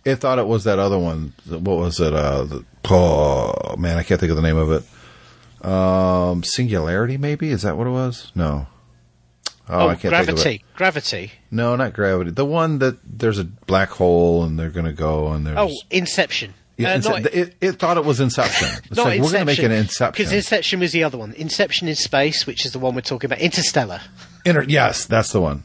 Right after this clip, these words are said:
Speaker 1: Interstellar.
Speaker 2: Which, which is Inception in space.
Speaker 1: Yeah, well,
Speaker 2: And
Speaker 1: pretty much.
Speaker 2: Inter-, uh, Interstellar, even though it had some fairly freaky plot jumps of its own, was a far better movie than this is.
Speaker 1: Yeah, except the end was like, yeah.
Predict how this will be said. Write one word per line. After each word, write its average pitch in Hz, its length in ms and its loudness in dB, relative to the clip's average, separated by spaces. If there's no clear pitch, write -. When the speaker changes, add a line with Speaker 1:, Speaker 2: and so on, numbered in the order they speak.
Speaker 1:
Interstellar. 90 420 2
Speaker 2:
Which, - 260 -2
which 196 200 2
is 190 140 2
Inception 139 500 -2
in 95 60 -12
space. 92 400 -12
Speaker 1:
Yeah, 80 200 -2
well, 78 240 -2
Speaker 2:
And 165 120 -2
Speaker 1:
pretty 180 180 2
much. 214 140 -2
Speaker 2:
Inter-, - 280 -4
uh, 165 180 0
Interstellar, 156 560 0
even 165 260 -6
though 147 120 2
it 143 100 0
had 143 240 -4
some 113 360 -8
fairly 151 280 0
freaky 117 540 -8
plot - 240 -6
jumps 127 260 -2
of 117 80 -6
its 120 160 -4
own, 120 220 0
was 110 120 -4
a 117 100 -4
far 131 360 2
better 120 280 -2
movie 113 260 -2
than 101 160 -8
this 117 200 -2
is. 90 240 -4
Speaker 1:
Yeah, 123 360 4
except 120 320 0
the 98 140 6
end 90 220 4
was 87 160 0
like, 82 200 0
yeah. 67 460 -6